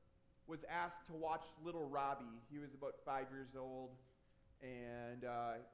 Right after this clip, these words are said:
but he was having a hard time separating from Mom. Uh, Mom had to go, had an appointment at the doctor's,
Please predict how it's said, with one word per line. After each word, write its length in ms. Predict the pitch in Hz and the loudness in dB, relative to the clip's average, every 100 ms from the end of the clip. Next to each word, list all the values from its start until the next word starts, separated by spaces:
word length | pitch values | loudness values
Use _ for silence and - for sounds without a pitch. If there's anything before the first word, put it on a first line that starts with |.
| - - - - | -20 -20 -20 -4
but 120 | 151 151 | -4 -2
he 140 | 240 | 0
was 120 | 220 | 4
having 220 | 190 196 180 | 6 6 6
a 60 | |
hard 260 | 170 185 180 | 6 6 4
time 560 | 180 170 175 175 170 160 - - - | 2 2 2 0 -4 -10 -16 -20 -6
separating 640 | - 180 175 175 170 170 170 | 0 2 2 2 2 0 -2
from 220 | 170 156 | -2 2
Mom. 460 | 151 151 151 151 151 - - - - | 4 4 4 2 -2 -10 -18 -20 -10
Uh, 60 | 113 113 104 107 98 | -6 -4 -4 -6 -2
Mom 200 | 139 156 | 0 2
had 140 | 160 | 2
to 40 | 147 | 0
go, 400 | 156 156 156 156 | 2 4 6 4
had 100 | 156 | 2
an 60 | 147 | 0
appointment 420 | 135 175 143 147 | -4 -4 -2 -4
at 140 | 139 139 | -4 -2
the 220 | 127 123 - | -2 -4 -2
doctor's, 360 | 143 139 147 | 0 2 0